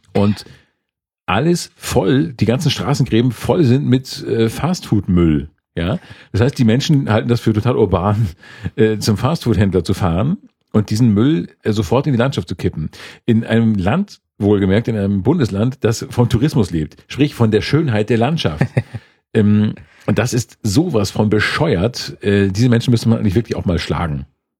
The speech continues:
Speaker 1: Es wäre eigentlich auch schön, wenn man so einen Prügelbeamten wieder einführen könnte.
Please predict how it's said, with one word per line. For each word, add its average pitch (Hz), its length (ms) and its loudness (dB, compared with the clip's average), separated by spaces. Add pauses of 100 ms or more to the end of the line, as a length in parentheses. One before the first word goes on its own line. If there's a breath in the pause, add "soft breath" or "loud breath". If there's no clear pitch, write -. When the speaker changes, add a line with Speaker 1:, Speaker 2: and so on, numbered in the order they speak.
(160)
Speaker 1:
Es - 60 -20
wäre 123 80 0
eigentlich 127 140 -4
auch 107 120 -4
schön, 113 140 0
wenn 101 100 2
man 95 80 2
so 98 60 4
einen 90 140 0 (160)
Prügelbeamten 107 600 0
wieder 80 140 -2
einführen 80 320 -4
könnte. 123 420 0